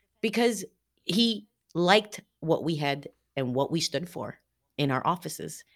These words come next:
and as a whole. So I count myself lucky, but at the same time, this is something that can be done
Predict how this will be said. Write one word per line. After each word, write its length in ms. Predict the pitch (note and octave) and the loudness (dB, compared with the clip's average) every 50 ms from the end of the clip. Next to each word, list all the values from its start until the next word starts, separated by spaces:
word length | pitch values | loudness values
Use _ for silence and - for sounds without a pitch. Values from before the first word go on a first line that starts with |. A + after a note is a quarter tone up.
| _ _ | _ _
and 220 | - B2+ C3+ B2 - - - | -2 -2 -2 -2 -4 -4 -2
as 160 | B2+ B2+ A#2+ | -2 -2 -2
a 40 | C3+ | -4
whole. 460 | - - D#3 E3+ F3 D3 - - - _ _ _ _ _ _ _ _ _ _ _ _ - | -4 0 0 2 2 2 -2 -6 -12 _ _ _ _ _ _ _ _ _ _ _ _ -4
So 400 | - F3+ E3 D#3+ D3+ - - - _ _ _ - | 0 2 4 4 4 2 -2 -8 _ _ _ 2
I 80 | E3 F#3 | 2 4
count 220 | F#3 A#3 A3 G3+ | 4 4 4 4
myself 340 | A3 A3+ - A3+ A3 G3 - | 4 2 4 4 2 4 4
lucky, 460 | D#3+ D3+ D#3 D#3 G3 G#3 A3 G#3+ - | 4 4 4 2 0 0 0 -2 -2
but 220 | - D3+ E3 D3 - | 0 2 2 2 2
at 60 | - | 0
the 80 | - D3 | -4 -2
same 240 | - F3 E3 E3 | 0 0 0 0
time, 300 | D#3+ E3 E3+ E3 D#3+ D3 - _ | -2 -2 -2 -2 -2 -4 -6 _
this 220 | - - E3 F3+ F#3 | -6 -4 -2 -2 -2
is 100 | G#3 G3+ | -2 -2
something 300 | - F#3 F3 F#3+ F3+ D#3+ | -4 -4 -2 -2 -2 -2
that 160 | C#3 - - | -2 -4 -4
can 260 | - - C#3+ C#3+ D#3 | -2 -2 0 0 0
be 100 | D#3+ D#3+ | -2 -2
done 460 | D3 C3+ C3+ B2+ C3+ D#3+ F3+ F#3+ F#3 | -2 -2 0 0 0 0 -2 -4 -6